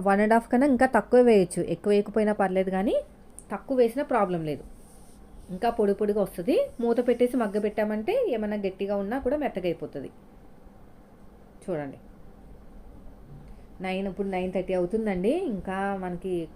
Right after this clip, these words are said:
కటింగ్ చేసుకోవాలి, రెండు బ్లౌజులు ఉన్నాయి సాటర్డే ఇవ్వాల్సిన బ్లౌజెస్, అంటే రేపు ఈవినింగ్ కల్లా, కాబట్టి ఖచ్చితంగా ఈరోజు నైట్ కల్లా కుట్టేస్తాను.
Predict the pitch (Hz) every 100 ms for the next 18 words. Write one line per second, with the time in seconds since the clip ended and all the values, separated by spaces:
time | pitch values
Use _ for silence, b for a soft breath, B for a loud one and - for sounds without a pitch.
0 | - 180 220 208 185 - 160 156 165 170
1 | 165 160 175 196 175 214 233 160 165 175
2 | 160 160 156 175 160 147 156 143 269 480
3 | B B B B - 180 185 175 185 175
4 | 165 170 160 147 180 359 - - - -
5 | - 180 175 - 180 180 185 202 175 175
6 | 175 180 165 165 180 190 180 - 156 -
7 | 151 214 381 - -